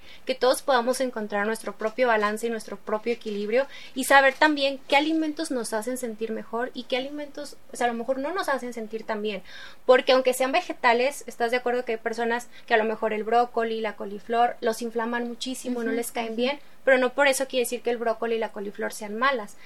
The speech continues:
Speaker 1: Por eso siempre hay que ten-, hay que personalizar. Es lo más
Speaker 2: Claro.
Speaker 1: importante, personalizar cada plan de alimentación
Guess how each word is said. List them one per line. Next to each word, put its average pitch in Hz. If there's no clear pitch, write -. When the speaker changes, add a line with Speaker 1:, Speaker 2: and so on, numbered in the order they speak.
Speaker 1:
Por 240
eso 247
siempre 262
hay 247
que 254
ten-, 240
hay 226
que 294
personalizar. 233
Es 233
lo 269
más 269
Speaker 2:
Claro. 226
Speaker 1:
importante, 214
personalizar 233
cada 254
plan 240
de 240
alimentación 226